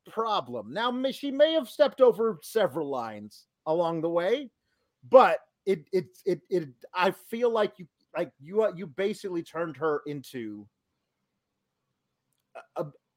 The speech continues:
a porn star with slightly more clothing, and, and then said, "But, oh no, but if you take off that, those, that, that part of the clothing"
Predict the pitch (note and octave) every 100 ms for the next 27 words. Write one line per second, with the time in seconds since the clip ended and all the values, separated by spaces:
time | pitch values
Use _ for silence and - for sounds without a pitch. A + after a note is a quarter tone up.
0 | - F3 - - G#3+ A#3 A#3 - A3 A3
1 | A3+ F#3+ F#3+ - - E3 G#3+ B3+ C4 A#3
2 | G3 F#3 G3 A3 A3 - F3 G#3 A#3+ E4
3 | D#4+ A3 _ _ _ _ _ _ _ _
4 | _ _ - A3+ A3+ D#3 C#3 - A3 G#3+
5 | D#3 A#3 G#3+ - G#3+ G3+ D3 B2 _ _
6 | _ _ _ _ - C3 B3 A3 C4+ B3+
7 | A3+ G#3+ - F#3+ G3 G#3 A#3 A3+ G#3+ F3
8 | - _ _ _ C3 A#2 - - A3 D3
9 | G#3+ C4+ C4+ - _ _ _ B2+ G#3 -
10 | F#3+ C4 - - F#3 D3+ D3+ C#3+ C3+ A2